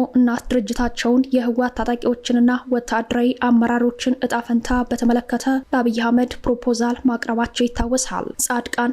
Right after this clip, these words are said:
ለአብይ ባቀረቡት ፕሮፖዛላቸው የህወሓት ኃይሎችን ያለ ታጣቂ ለማስቀረት ያለመ ሲሆን፣ በትግራይና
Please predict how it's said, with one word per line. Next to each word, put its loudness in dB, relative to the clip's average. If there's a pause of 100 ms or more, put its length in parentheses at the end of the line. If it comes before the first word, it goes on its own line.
(100)
ለአብይ 0
ባቀረቡት 0
ፕሮፖዛላቸው -2 (160)
የህወሓት 0
ኃይሎችን 0
ያለ 0
ታጣቂ -2 (120)
ለማስቀረት 0
ያለመ 2
ሲሆን፣ 2 (140)
በትግራይና 2